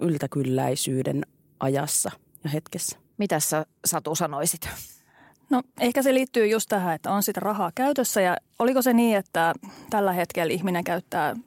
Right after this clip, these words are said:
Speaker 3: pienimmän osan suhteessa tuloistaan ruokaa kuin koskaan aikaisemmin, että aikaisemmin se on ollut isompi se osuus. Ja sit se varmaan liittyy just siihen ruoan arvostukseen myös, että se ei ole ehkä kuitenkaan sit ihmisten pääasia mielessä.
Speaker 2: Mm.
Speaker 3: Et sit se just on, että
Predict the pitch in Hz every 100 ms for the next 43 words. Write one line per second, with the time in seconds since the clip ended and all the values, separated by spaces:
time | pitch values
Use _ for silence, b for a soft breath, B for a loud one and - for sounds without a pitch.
0 | - 226 202 175 165 - - 160 131 180
1 | - - - - - 175 135 - 302 185
2 | 170 - - 190 180 190 175 156 196 254
3 | 285 269 254 214 220 202 185 170 196 175
4 | 170 160 - 190 190 190 190 - 233 277
5 | 262 262 - B B B B B 240 -
6 | 262 302 302 254 233 202 175 - 180 170
7 | 170 165 160 147 - 202 - - - -
8 | 240 - - - - 208 262 180 185 185
9 | 165 156 170 180 - - - - - -
10 | - - _ - 175 175 202 - - _
11 | - - 202 - - - - - 254 247
12 | 147 - - 247 - 349 277 233 208 165